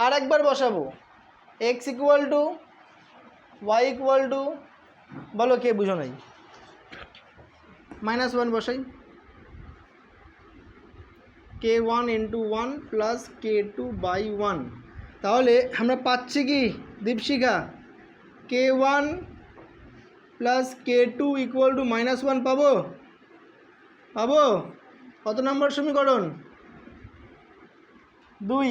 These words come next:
এটা কত ছিল? এক। আবার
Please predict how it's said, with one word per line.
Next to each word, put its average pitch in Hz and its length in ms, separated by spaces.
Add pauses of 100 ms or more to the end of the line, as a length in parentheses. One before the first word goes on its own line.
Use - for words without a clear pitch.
এটা 226 200
কত 254 100 (120)
ছিল? 277 140 (1900)
এক। 180 100 (1080)
আবার 233 120